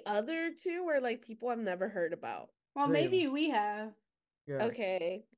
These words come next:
Speaker 1: give me a second. Um, Paul Walker was Mormon.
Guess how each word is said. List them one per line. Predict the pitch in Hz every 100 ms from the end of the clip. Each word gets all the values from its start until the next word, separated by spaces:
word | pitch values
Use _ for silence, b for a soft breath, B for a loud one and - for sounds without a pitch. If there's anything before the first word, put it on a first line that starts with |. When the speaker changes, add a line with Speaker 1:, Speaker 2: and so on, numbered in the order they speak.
| _ _ _ 185
Speaker 1:
give | 202
me | 190
a | 190
second. | 202 190 190 190 185 180 - _ _ -
Um, | 226 233 240
Paul | - 233 254 247
Walker | 175 165 214 269 277 311 _ -
was | 277 285
Mormon. | 262 285 285 311 320